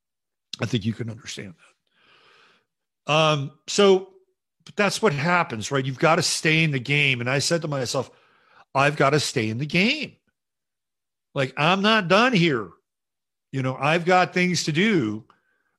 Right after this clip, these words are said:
I can't tap out." So that's why I think Christopher is really, really helpful and beneficial. And that if you take on C B D as a practice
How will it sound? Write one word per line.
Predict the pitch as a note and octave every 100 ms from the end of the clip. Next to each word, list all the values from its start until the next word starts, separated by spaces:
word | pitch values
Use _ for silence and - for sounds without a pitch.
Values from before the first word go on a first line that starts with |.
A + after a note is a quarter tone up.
| -
I | D3
can't | E3 G3 F#3+ -
tap | F3+ F3 E3+
out." | F3 G3 G2+ - _ _ _ _ _ _ _ _ _ -
So | - D3+ C#3+ - - _ -
that's | D#3+ E3 -
why | E3+ D#3
I |
think | D3 D#3
Christopher | - E3 - E3 D#3 C3+ C#3
is | C#3 A2 - _ -
really, | B2 C3+ C#3 C#3 C#3+ D3+ -
really | B2 A2+ A2+ B2
helpful | G#2 E3 - G#2+
and | G2+
beneficial. | A#2+ B2+ D#3+ F3 - F2+ - _ _ _ _ _ _ _
And | B2+ A#2+
that | B2 B2+ D3
if | A#2+ C3+
you | B2+ C3
take | - D3 C#3
on | C3 B2+ C3 D3+ - _ _ _ _ _ _
C | - - C#3+
B | D3
D | A#2+ A#2+ D#3
as | C3 B2 A#2+ -
a | A#2+
practice | A#2 D#3+ F3 E3 - G2 - - -